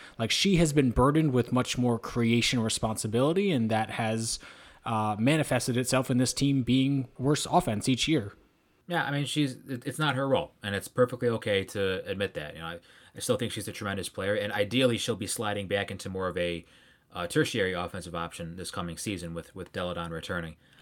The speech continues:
Speaker 1: Yeah, I, I
Speaker 2: Um,
Speaker 1: mean, just like we talked about with, like, Alicia Gray a couple of weeks ago or whenever that was, like, any team in the league you could put Ariel Atkins on and she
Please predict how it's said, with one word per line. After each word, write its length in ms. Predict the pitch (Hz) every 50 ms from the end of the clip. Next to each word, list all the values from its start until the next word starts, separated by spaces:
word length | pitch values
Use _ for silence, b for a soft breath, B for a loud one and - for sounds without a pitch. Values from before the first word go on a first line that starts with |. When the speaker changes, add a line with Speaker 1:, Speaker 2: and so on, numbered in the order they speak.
| b b b
Speaker 1:
Yeah, 140 | 196 151 -
I, 80 | 160
I 140 | 175 185 -
Speaker 2:
Um, 80 | 180 190
Speaker 1:
mean, 100 | 196 175
just 180 | 202 202 -
like 140 | 220 202 -
we 80 | 190 180
talked 260 | - 180 160 - -
about 220 | 143 143 135 131
with, 160 | 135 123 -
like, 140 | 131 117 -
Alicia 340 | - 123 127 123 117 - 120
Gray 260 | 104 120 120 117 110
a 60 | 101
couple 300 | - - 117 - 107 101
of 80 | 98 98
weeks 240 | 110 113 - - 104
ago 140 | 98 98 98
or 100 | 95 98
whenever 260 | 101 101 98 98 98
that 140 | 98 98 98
was, 200 | 98 98 92 -
like, 200 | 101 92 - -
any 360 | - 165 185 202 208 202 190 -
team 420 | - - 170 170 165 160 160 160
in 160 | - 147 139
the 100 | 127 127
league 280 | 120 120 123 135 131 123
you 100 | 120 117
could 180 | - 117 -
put 360 | - - 127 127 - - - - _ _ _ _ _ _
Ariel 340 | - 135 123 123 127 123 120
Atkins 400 | 113 117 - - 139 135 131 123
on 280 | 135 127 131 135 135 127
and 180 | 113 107 107
she 480 | - - - 127 120 113 113 110 107 -